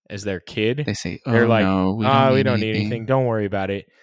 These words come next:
Speaker 1: So it's not even worth it fucking asking because, you know.
Speaker 2: And you just
Speaker 1: The
Speaker 2: end up getting 'em a gift card to their favorite, uh, restaurant, and then they don't even use it, so.
Speaker 1: I, I try and get creative,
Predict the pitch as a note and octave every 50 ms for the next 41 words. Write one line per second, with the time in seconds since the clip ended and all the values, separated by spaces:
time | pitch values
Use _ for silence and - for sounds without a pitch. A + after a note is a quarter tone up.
0 | _ _ _ _ _ - D#3+ D#3 C#3+ F3+ G3 F#3 F3 E3 D3+ D3 D3 C#3 - C#3+
1 | C#3 C3 - - C#3+ C3+ - B2+ A#2 A#2 A#2+ A#2 A2+ - - G2 G2 G2+ G#2 G#2
2 | A#2 A2 G2+ G2+ A#2+ A#2 A#2+ A2+ G2 F#2+ G#2+ A2+ - _ _ _ _ _ _ _
3 | _ _ _ _ _ _ _ _ _ _ _ _ _ _ - C3 C3+ C3+ C3 B2+
4 | - B2+ B2+ B2 B2 A#2 A#2 A#2 A2+ B2 B2+ - A#2+ A2+ A#2 A#2 A#2+ A#2 A#2 A2+
5 | A2 A2 G#2+ G#2 G#2 G#2 A#2+ - B2 A#2 A#2 - - B2 A#2 A2+ A2+ A2+ - A2+
6 | A2 G#2+ A2 - - G#2+ G#2+ G#2+ A2 A2 G#2+ G#2 - - - G#2+ G2+ G2 G2 G#2
7 | G#2 G#2 A2 A#2+ - - - A2 A2 A2 A2 - - - B2 G#2 G2 G2 G2+ G2+
8 | G2+ B2 - _ _ _ _ _ _ _ A#2 A2 A2 G#2+ G#2 G#2 G#2+ G#2+ G#2+ G#2
9 | G2+ G#2+ G2 G2 F#2+ F2+ - - - - - - - - - D#2+ F#2+ A2 - -
10 | A#2+ C3 C#3 - _ - D3 D#3 - - - - - F#2 F#2+ G2+ A2 A#2 A2+ A#2+
11 | A#2+ A2+ - - C3 B2+ B2 B2+ B2+ B2 C3+ C3+ C3 A#2+ A2+ -